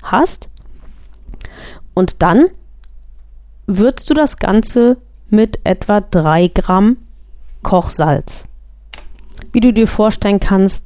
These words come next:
schmeckt die Suppe nicht besonders attraktiv, aber du musst dran denken, es handelt sich ja nicht um ein Nahrungsmittel, sondern um ein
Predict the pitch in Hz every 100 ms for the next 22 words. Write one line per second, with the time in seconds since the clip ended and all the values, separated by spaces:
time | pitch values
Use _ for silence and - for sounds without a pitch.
0 | - - 180 185 - - 190 190 180 190
1 | 202 233 - - 170 170 180 196 202 -
2 | - - 185 - 160 - - 208 330 -
3 | 220 196 196 202 214 - 175 160 196 285
4 | 285 - - - - 208 - 196 196 -
5 | 185 180 180 165 160 170 160 147 180 233
6 | 254 247 247 240 185 165 175 196 208 185
7 | 190 196 214